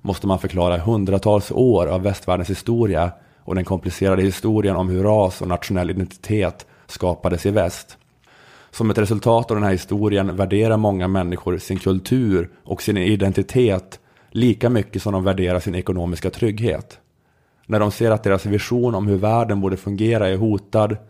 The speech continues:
ser de det som ett personligt hot. De är rasister för att ras och hierarki och gruppidentitet har kommit att spela en väsentlig roll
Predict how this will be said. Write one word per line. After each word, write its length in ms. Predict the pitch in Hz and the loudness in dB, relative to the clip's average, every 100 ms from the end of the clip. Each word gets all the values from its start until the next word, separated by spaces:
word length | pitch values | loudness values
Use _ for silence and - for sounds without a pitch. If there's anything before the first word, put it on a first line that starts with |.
| _ _ - | _ _ -10
ser 240 | - 101 | -2 0
de 140 | 95 | 2
det 140 | 92 87 | 0 0
som 120 | 95 | -2
ett 180 | 95 - | -4 0
personligt 680 | 104 - 131 147 110 82 | -2 0 2 2 2 -2
hot. 400 | - 65 104 - - _ _ _ _ _ _ - | -4 -6 -8 -12 -20 _ _ _ _ _ _ -2
De 200 | 120 110 | 2 4
är 140 | 104 | 4
rasister 680 | 101 101 117 117 - - 101 | 2 0 -2 -2 -4 -2 -2
för 120 | 95 | 0
att 140 | 95 98 | -2 0
ras 320 | 101 107 98 | 2 2 2
och 80 | 95 | 0
hierarki 640 | 98 98 - 113 110 104 - _ | 2 0 -2 -2 -2 -4 -10 _
och 140 | - | -4
gruppidentitet 880 | 104 110 - 101 98 92 92 110 107 | 0 0 0 0 0 0 0 0 0
har 80 | 101 | -2
kommit 180 | 98 95 | -2 -2
att 80 | 90 | -4
spela 280 | - 95 | -4 -2
en 80 | 92 | -2
väsentlig 600 | 95 - 110 110 - 101 | -2 0 -2 -2 0 2
roll 300 | 110 113 104 | 4 4 2